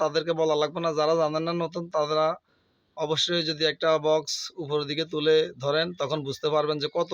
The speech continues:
ওজন। ভিতরে আট ইঞ্চি সাবওয়ুফার, উপরে এখানে আছে চার ইঞ্চি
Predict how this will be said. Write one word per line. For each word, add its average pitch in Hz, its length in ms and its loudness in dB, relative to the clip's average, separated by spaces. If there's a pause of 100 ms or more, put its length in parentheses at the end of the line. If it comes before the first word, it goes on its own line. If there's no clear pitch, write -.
ওজন। 143 300 -2
ভিতরে 139 280 -4
আট 139 180 0
ইঞ্চি 135 240 -6
সাবওয়ুফার, 135 520 -2 (720)
উপরে 143 360 -6
এখানে 147 280 -4
আছে 147 220 -4 (100)
চার 139 240 0
ইঞ্চি 143 260 -8